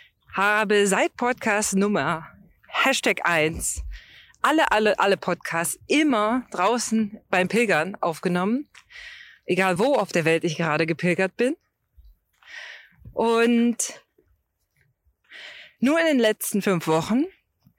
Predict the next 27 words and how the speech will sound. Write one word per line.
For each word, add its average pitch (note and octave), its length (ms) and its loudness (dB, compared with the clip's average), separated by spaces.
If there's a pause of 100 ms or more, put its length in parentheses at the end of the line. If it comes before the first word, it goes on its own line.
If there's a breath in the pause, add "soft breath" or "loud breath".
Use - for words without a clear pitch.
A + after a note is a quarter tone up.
(640 loud breath)
da A3+ 220 -2
habe G3+ 160 -2
ich E3 160 -2
diese D3 220 -6
Podcasts - 680 -4 (180)
drin F3+ 360 0
aufgezeichnet B2+ 840 -4
für - 100 -10
dich. - 320 -12 (1300 soft breath)
Das D#3 140 0
ist A#3 120 2
jetzt A3+ 200 2
grundsätzlich A3 480 2
überhaupt G#3+ 260 -2
nicht D#3 160 -2
schlimm. G#3+ 420 0 (1200 loud breath)
Nur A3 600 2 (440)
ich A#3+ 100 0
gehöre B3+ 240 2
zu A#3+ 140 -2
den B3 120 2
Leuten, A3+ 400 2
die G3 460 0
gerne C4 440 2 (400)
spazieren D4+ 500 0
gehen, C#4 320 0 (1160 loud breath)
gerne F#3 520 0